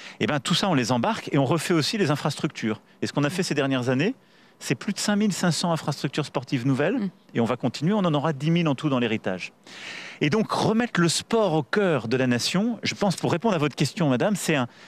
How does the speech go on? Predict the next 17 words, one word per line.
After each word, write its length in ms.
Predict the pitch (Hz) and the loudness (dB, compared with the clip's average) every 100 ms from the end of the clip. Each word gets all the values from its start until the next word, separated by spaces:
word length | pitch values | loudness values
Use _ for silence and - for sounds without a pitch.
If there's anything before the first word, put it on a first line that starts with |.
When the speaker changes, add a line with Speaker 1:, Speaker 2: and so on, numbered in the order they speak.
| - | -8
Speaker 1:
c'est 180 | - | -2
un 100 | 175 | 0
point 220 | 165 165 143 | 0 0 0
clé, 180 | 123 | 0
c'est 160 | 113 147 | 0 -2
de 40 | |
se 120 | - 151 | 0 -2
dire, 340 | 127 233 254 - - - - - | 2 0 0 -8 -20 -20 -20 -8
c'est 140 | - | -4
pas 180 | - 269 | 0 0
simplement 480 | - 226 202 190 185 | 0 0 2 2 2
les 140 | 160 | 2
Jeux 160 | 135 165 | 2 2
une 80 | 143 | 2
fois 160 | 143 | 0
par 160 | 120 104 | -2 -4
siècle, 380 | - 196 - | -2 -2 -2